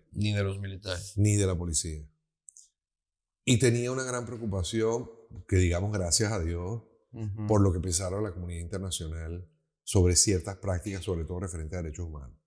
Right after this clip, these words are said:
Speaker 1: Sí,
Speaker 2: Y al
Speaker 1: tenía vergüenza,
Speaker 2: y
Speaker 1: dices tú.
Speaker 2: eso, eso no es malo. Qué bueno por Ecuador y qué bueno por él que por lo menos
Speaker 1: Pero es un tipo que respetas.
Speaker 2: Yo siempre respeto a los contendores, en, en el sentido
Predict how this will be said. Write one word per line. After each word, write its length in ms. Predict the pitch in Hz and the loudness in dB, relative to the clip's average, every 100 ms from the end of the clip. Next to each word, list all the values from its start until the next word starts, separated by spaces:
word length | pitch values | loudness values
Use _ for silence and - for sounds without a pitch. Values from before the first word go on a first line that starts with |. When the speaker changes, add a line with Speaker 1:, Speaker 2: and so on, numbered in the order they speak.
| _ | _
Speaker 1:
Sí, 80 | - | 4
Speaker 2:
Y 40 | |
al 60 | 95 | 6
Speaker 1:
tenía 140 | 131 | 6
vergüenza, 420 | 123 107 127 82 | 2 0 0 0
Speaker 2:
y 40 | 71 | -2
Speaker 1:
dices 140 | 95 85 | -4 -2
tú. 80 | |
Speaker 2:
eso, 220 | 98 95 - _ _ _ _ _ | -4 -4 -10 _ _ _ _ _
eso 180 | 143 185 | -4 -2
no 80 | 196 | -2
es 60 | |
malo. 260 | 160 208 135 78 _ _ _ _ _ - | -2 -4 -6 -10 _ _ _ _ _ 2
Qué 100 | 139 | 6
bueno 320 | 139 160 165 | 6 6 4
por 120 | 135 | 2
Ecuador 400 | 110 98 104 135 | 2 2 2 2
y 40 | 160 | 0
qué 80 | |
bueno 220 | 120 127 127 | -2 -4 -2
por 140 | 101 | 0
él 100 | 107 | 0
que 100 | 117 | -2
por 180 | 143 107 | 0 2
lo 140 | 98 | 2
menos 580 | 98 113 113 110 107 123 113 - | 2 2 2 0 0 -2 -6 -2
Speaker 1:
Pero 120 | 143 | 2
es 20 | |
un 60 | 156 | 4
tipo 200 | 151 156 | 2 -2
que 80 | 127 | -4
respetas. 720 | 107 - 127 - 101 - - _ _ _ _ _ _ - - _ _ _ - - - - _ _ | -6 -6 -6 -4 -4 -6 -10 _ _ _ _ _ _ -20 -20 _ _ _ -12 -12 -12 -18 _ _
Speaker 2:
Yo 320 | - 101 110 123 | 2 6 6 4
siempre 340 | 165 156 156 | 2 2 0
respeto 320 | 143 98 92 | -2 -2 -2
a 20 | |
los 100 | 120 | -4
contendores, 640 | - 92 82 80 78 69 - _ - | -4 -4 -2 -4 -4 -8 -12 _ -2
en, 240 | 90 92 | 0 0
en 120 | - 98 | 2 2
el 100 | 85 | 2
sentido 840 | 87 80 101 101 104 110 - _ | 0 -2 0 2 2 0 -4 _